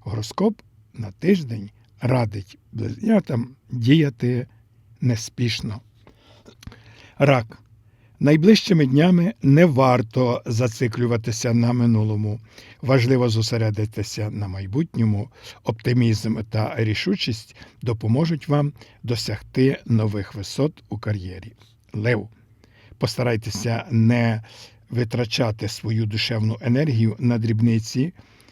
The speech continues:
у найближчий тиждень. У цей час не відволікайтеся на другорядні події та людей, які для вас не так важливі, як це було раніше. Діва.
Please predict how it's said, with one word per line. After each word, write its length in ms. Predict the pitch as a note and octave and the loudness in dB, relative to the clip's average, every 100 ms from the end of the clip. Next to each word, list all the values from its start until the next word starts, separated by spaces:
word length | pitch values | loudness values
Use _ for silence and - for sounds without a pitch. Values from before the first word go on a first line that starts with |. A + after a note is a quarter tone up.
| _ _ _ | _ _ _
у 180 | A#2+ B2 | -2 2
найближчий 640 | B2 B2 A2 A2+ G2+ - A#2+ | 2 2 0 -2 -2 -6 -4
тиждень. 560 | E3 A#2+ F#2+ G#2 G2+ - - - | -2 -2 -2 -8 -10 -12 -18 -6
У 120 | B2 | -6
цей 260 | - G2 | -6 -8
час 480 | F#2+ D3 F3+ - - - - - | -4 -2 -2 -4 -18 -20 -20 -2
не 480 | A#2+ A#2+ C3 C3+ - _ _ - | 4 4 4 2 -4 _ _ -4
відволікайтеся 1200 | B2+ C3+ D#3+ F3 - A#2+ G#2+ A2 A2+ - A2 A2 - - - | -2 2 4 2 0 -2 -2 -4 -8 -4 -4 -4 -14 -18 -4
на 300 | A#2+ B2 G#2+ | 0 0 -4
другорядні 720 | G2+ A#2+ A2+ A#2 A2+ G#2 A2 | -4 0 2 2 0 -2 -4
події 720 | A2 A2 G#2+ B2+ B2+ C#3 - - _ | -4 -4 -2 -2 -2 -6 -8 -20 _
та 120 | - A2+ | -6 -4
людей, 500 | G#2+ G#2 C#3+ G#3 - - _ - | -2 -2 0 0 -4 -20 _ -6
які 340 | B2 A#2 C3 | -4 -4 -4
для 220 | A2+ A2+ G#2+ | -2 0 0
вас 440 | C#3 F3+ - - - _ - | 0 0 -8 -20 -20 _ -2
не 140 | A#2+ | -2
так 300 | A2+ B2+ A#2 | -2 -6 -4
важливі, 640 | A#2 G#2+ A2 B2 D#3+ D#3 D#3 _ - | -4 -4 -2 -2 -2 -4 -10 _ -10
як 220 | G#2+ G2+ | -8 -8
це 180 | - C3 | -8 -8
було 420 | A2+ G2 G#2+ A#2 - _ - | -8 -8 -6 -8 -12 _ -10
раніше. 560 | A2 G2 F2 - - - _ _ _ _ _ - | -8 -8 -10 -14 -14 -18 _ _ _ _ _ -10
Діва. 380 | C3+ D3 G#2 F2+ | 0 0 0 -6